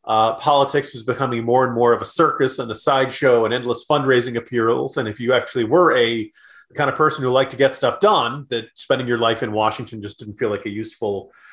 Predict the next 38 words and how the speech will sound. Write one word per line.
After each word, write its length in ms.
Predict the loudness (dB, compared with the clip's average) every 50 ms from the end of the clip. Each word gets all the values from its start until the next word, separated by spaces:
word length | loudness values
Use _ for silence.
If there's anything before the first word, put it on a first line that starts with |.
| -20 _ _
way 140 | -2 -2 0
to 60 | -2
spend 260 | -2 -2 -2 -2 -2
your 80 | -2 -6
time. 380 | -2 0 2 2 2 2 0 -2
I 100 | -4 -6
think 300 | -4 -4 -4 -2 -2 -2
that 200 | -4 -4 -4 _
Thune 300 | 2 2 4 4 2 2
and 140 | 0 -2 0
Johnson 420 | 0 2 2 2 0 -2 -6 -8 -8
are 40 | -8
choosing 320 | -6 -4 -6 -6 -6 -8
to 60 | -10
stick 220 | -8 -8 -4 -2 -2
around 320 | 0 0 0 0 0 -2
is 100 | -2 -4
a 80 | -4 -4
good 240 | -4 -4 -6 -6 -6
sign 300 | -4 -4 -2 -2 -2 -4
that 100 | -8 -8
these 180 | -8 -8 -4
guys 320 | -2 -2 -2 -2 -4 -2 0
see, 320 | 2 2 2 2 -2 -8 -14 -20 -20 _ _ _
one, 360 | 0 4 4 4 4 2 0
that 80 | -2 -2
there's 140 | -2 -4 -4
a 40 |
good 160 | -2 -4 -4 -2
chance 240 | -2 -4 -2 -2
they're 60 | -4 -4
gonna 120 | -4 -2
be 80 | -2 -2
in 60 | -4
the 60 | -4
majority 520 | -6 -2 2 4 4 6 4 4 2 0
next 300 | -2 -4 -6 -8 -8 -10
year, 320 | -8 -6 -4 -4 -4 -6